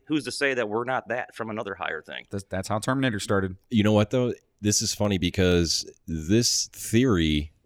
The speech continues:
Speaker 3: metaphorically, has been around from, like, the beginning of time.
Speaker 1: Exactly.
Speaker 3: If you look into religion, and I know, I know we don't like to
Speaker 1: The Mayans believed it.
Speaker 3: cross that,
Speaker 2: Yeah.
Speaker 3: but think about the whole ideal of, of purgatory, right?
Speaker 1: Yeah.
Speaker 3: So purgatory is basically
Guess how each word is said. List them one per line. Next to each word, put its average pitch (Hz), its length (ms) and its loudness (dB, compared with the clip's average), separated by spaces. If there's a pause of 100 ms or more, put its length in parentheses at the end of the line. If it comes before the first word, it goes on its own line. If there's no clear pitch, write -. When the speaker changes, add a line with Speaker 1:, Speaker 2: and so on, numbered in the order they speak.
(180)
Speaker 3:
metaphorically, 98 800 2
has 82 220 -4
been 98 160 6
around 85 560 2 (380)
from, 95 180 -2
like, 87 100 2
the 78 80 -4
beginning 85 320 -2
of - 80 -14
time. 90 380 0
Speaker 1:
Exactly. 87 300 -4
Speaker 3:
If 95 80 6
you 104 140 8
look 156 160 6
into 127 180 0
religion, 90 420 2
and 80 100 -2
I 87 100 2
know, 98 260 4
I 85 120 0
know 92 100 0
we 87 100 2
don't 90 200 0
like 87 140 -2
to 78 340 0
Speaker 1:
The 104 80 -6
Mayans 104 360 2
believed 85 280 -6
it. 95 40 0
Speaker 3:
cross 101 300 2
that, 78 220 -4 (220)
Speaker 2:
Yeah. 85 380 -6
Speaker 3:
but 113 140 6
think 139 160 0
about 127 300 2
the 110 80 2
whole 117 200 2
ideal 101 460 2
of, - 240 -4
of - 140 -8
purgatory, 82 600 0 (680)
right? 92 260 4 (1160)
Speaker 1:
Yeah. 101 180 4
Speaker 3:
So 113 140 4
purgatory 98 760 2
is 98 360 4
basically 92 800 4